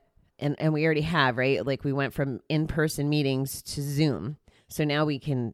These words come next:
see people's last names, for example. Well,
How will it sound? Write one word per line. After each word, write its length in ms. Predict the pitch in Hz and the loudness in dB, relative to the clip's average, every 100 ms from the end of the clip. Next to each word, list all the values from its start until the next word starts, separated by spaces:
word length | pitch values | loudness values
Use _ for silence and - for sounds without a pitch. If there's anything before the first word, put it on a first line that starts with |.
| _ | _
see 260 | - - 160 | -10 -6 -6
people's 400 | - 127 139 135 | -4 0 0 2
last 360 | 139 139 - | 2 2 0
names, 380 | 143 131 131 123 | -4 -2 -4 -6
for 160 | - 123 | -8 -8
example. 720 | 117 - 87 78 - - - - - - - _ _ _ _ - | -8 -10 -10 -10 -10 -8 -10 -14 -20 -20 -20 _ _ _ _ -2
Well, 460 | 185 175 160 147 | 2 2 2 -4